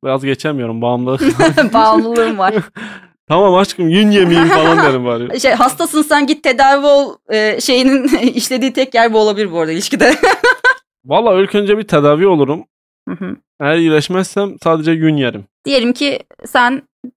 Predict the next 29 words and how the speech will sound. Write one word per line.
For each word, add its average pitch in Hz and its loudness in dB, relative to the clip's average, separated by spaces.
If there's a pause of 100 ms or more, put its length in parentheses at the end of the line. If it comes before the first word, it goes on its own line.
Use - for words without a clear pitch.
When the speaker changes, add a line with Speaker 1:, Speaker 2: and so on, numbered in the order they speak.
(120)
Speaker 2:
bir 262 -4
erkek 240 0
Speaker 1:
Kadife 214 -2
Speaker 2:
olarak 170 2
Speaker 1:
de, - -20
kadifenin 127 -6
tadı 127 -4
da 131 2
başka - -8
olur 104 -8
ama. 98 -16
Bak, - -20
kadife 117 -12
de 120 -12
yiyilebilir. 113 -14 (260)
Speaker 2:
Şöyle 294 2
düşün. 170 -8
Sana 226 -2
şöyle 220 -2
sorayım 151 -6
soruyu. 156 -8 (180)
Speaker 1:
Hı 123 -12
hı. 139 -12 (320)
Speaker 2:
Ee, 165 0 (140)
sen, - 0 (720)
senin 285 2
karın 277 -2 (220)
Speaker 1:
Hı 123 -14
hı. 131 -12